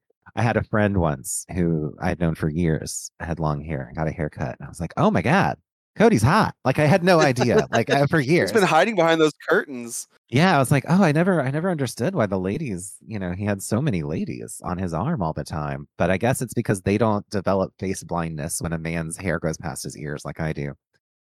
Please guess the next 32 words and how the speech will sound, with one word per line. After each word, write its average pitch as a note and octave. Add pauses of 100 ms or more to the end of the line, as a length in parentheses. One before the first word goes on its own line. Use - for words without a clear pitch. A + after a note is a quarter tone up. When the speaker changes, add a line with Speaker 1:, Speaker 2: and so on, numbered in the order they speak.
(240)
Speaker 1:
Um, F#2+ (460)
it's B2+
very B2+
funny. F#2 (100)
It's -
very G2
cute. F2 (580)
It A2
has A2
a G#2+
nice F#2
little G2
subvertive F#2
twist -
at F2+
the E2+
end E2+
that F2
I E2+
really E2
enjoyed. D#2 (640)
It's F#2+
on F#2+
Hulu, E2+
so F#2+
if F2+
you F#2+
already E2+
have E2+
Hulu, E2
it's -
free. F2